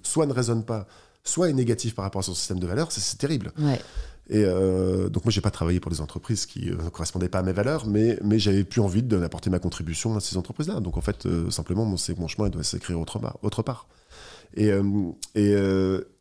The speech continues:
Speaker 1: et évidemment, donc moi, j'ai des collaborateurs chez Petit Bambou, je, je les, euh, je les invite énormément à se poser la question, c'est ce à quoi vous contribuez, c'est ça.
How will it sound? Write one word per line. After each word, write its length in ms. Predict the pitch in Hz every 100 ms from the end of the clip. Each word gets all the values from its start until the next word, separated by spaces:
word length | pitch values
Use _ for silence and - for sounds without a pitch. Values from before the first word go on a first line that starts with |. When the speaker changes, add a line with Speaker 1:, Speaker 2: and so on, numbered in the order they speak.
| _
Speaker 1:
et 200 | 113 101 -
évidemment, 320 | 98 98 127
donc 200 | 107 90
moi, 60 | 101
j'ai 120 | 90
des 80 | 82
collaborateurs 440 | 92 85 82 101
chez 100 | - -
Petit 220 | 85 -
Bambou, 280 | 95 160 120
je, 160 | 87
je 140 | 85 85
les, 180 | 90 85
euh, 200 | 87 82
je 80 | 82
les 160 | 80
invite 240 | 95 120 101
énormément 400 | 95 107 139 190
à 60 |
se 60 | -
poser 160 | 104
la 60 | 95
question, 300 | 90 - 85
c'est 200 | - 82 - - - - _ -
ce 140 | -
à 60 | 123
quoi 140 | -
vous 80 | 95
contribuez, 400 | - 85 87 127
c'est 140 | 160 107
ça. 280 | 165 123